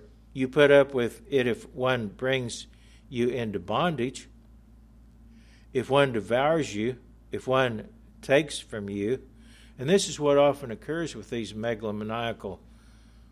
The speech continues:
individuals who get in charge of some religious organization,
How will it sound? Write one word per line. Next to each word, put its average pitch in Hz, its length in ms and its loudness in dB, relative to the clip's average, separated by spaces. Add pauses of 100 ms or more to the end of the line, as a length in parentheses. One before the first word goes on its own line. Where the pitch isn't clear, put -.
(240)
individuals 110 880 0
who 107 100 -8
get 110 340 -6 (100)
in 107 100 -10
charge 107 460 -2
of 90 120 -10
some 107 440 -6
religious 110 520 -2
organization, 110 840 -4